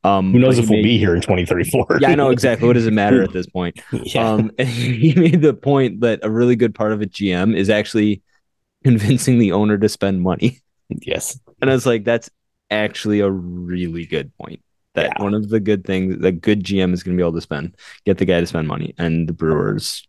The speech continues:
Speaker 1: just aren't ever gonna spend money.
Speaker 2: No.
Speaker 1: It's just
Speaker 2: We got that Midwest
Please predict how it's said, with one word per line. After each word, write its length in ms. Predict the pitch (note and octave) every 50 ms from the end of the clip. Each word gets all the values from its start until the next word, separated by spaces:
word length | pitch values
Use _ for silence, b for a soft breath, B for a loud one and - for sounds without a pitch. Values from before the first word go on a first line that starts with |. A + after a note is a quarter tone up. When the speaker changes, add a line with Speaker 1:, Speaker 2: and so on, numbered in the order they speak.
| _ _
Speaker 1:
just 300 | - - C3+ - - -
aren't 240 | - - C3 C3 - _ _ - -
ever 260 | - - - C3+ - -
gonna 180 | - - - -
spend 220 | - _ - - -
money. 200 | - _ _ _ _ _ _ _ _ _ _ _ _ _ _ _ _ _ - - -
Speaker 2:
No. 180 | - - _ _ _ _ _ _ _
Speaker 1:
It's 80 | - - A2+
just 120 | - E2 F#2
Speaker 2:
We 40 | F2+
got 220 | G2 F#2+ F#2+ -
that 240 | - F#2 F2 D#2+ -
Midwest 640 | F2 G2 G2+ G2+ G2 G2+ G#2 G2+ G2+ F#2 - - -